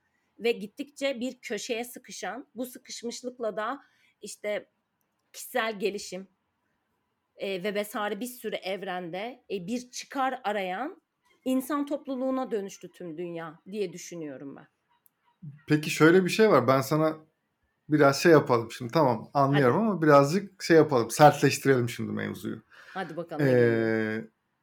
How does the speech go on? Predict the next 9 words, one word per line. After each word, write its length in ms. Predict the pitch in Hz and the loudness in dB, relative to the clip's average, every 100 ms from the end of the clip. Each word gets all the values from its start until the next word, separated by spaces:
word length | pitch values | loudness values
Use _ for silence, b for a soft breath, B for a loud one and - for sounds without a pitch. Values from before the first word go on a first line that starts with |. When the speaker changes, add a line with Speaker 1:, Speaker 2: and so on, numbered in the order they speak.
| _ - - | _ -20 4
Speaker 2:
ben 220 | 156 196 | 6 6
şimdiye 440 | 196 185 175 175 | 4 4 8 8
kadar 300 | 175 156 147 | 8 8 6
çalıştığım 580 | 151 143 131 123 - 131 | 4 0 0 -2 -4 -4
hiçbir 380 | 120 - - 127 | -4 -12 -8 -6
şirkette, 760 | 120 - 95 - 92 _ 92 98 | -6 -6 -10 -10 -12 _ -10 -6
maaşlı 500 | 98 101 101 104 110 | -2 0 0 -2 -2
olarak 280 | 101 92 - | 0 -2 -4
çalışırken, 720 | 104 92 - 92 - 92 165 | -10 -10 -12 -16 -12 -14 -14